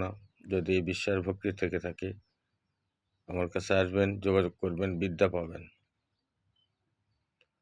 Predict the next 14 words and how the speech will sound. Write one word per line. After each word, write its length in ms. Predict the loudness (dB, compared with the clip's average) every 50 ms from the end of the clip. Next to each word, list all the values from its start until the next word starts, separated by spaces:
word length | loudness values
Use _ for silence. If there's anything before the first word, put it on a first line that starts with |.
| _ _ -12 -8
বিদ্যা 420 | -4 -2 0 0 2 6 6 6 6 6
কী 80 | 2 0
জিনিস 200 | 2 2 0 0 2 2
পাবেন, 200 | 4 4 4 0 2
যেগুলা 340 | 2 2 2 2 4 4 4 4 4 4
চল্লিশ 320 | 4 6 6 6 4 4 4 2
বছর 180 | 2 0 0 -2 -2 0
ঘুরেও 260 | 2 4 6 6 6 4 2 -4 -12 -20 -20 _ _ _ _ -6
পাওয়া 220 | 0 4 4 4 4 2 2
সম্ভব 320 | 2 2 2 4 2 2 0 0 -6
নয়, 160 | -8 -10 -14 _ _ _ _ _ _ _ _ _ _ _ _ _ _ _ _ _ _ _ _ _ _ _ _ _ _ _ _ _ _ _ _ -8
সেগুলো 340 | -2 -2 0 2 2 2 2 2 2
বিদ্যা 240 | 0 0 2 4 4 4
আমার 140 | 4 2